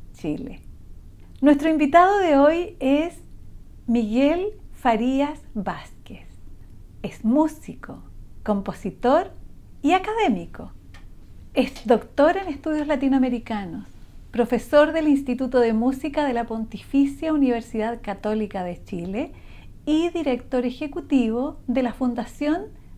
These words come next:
de Orquestas Juveniles e Infantiles de Chile, foji, entre otras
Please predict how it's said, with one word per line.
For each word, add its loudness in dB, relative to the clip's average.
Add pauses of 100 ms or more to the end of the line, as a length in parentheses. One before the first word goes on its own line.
de 6
Orquestas -2 (140)
Juveniles 0
e -2
Infantiles -4 (400)
de -2
Chile, -6 (560)
foji, -2 (1040)
entre 0
otras -2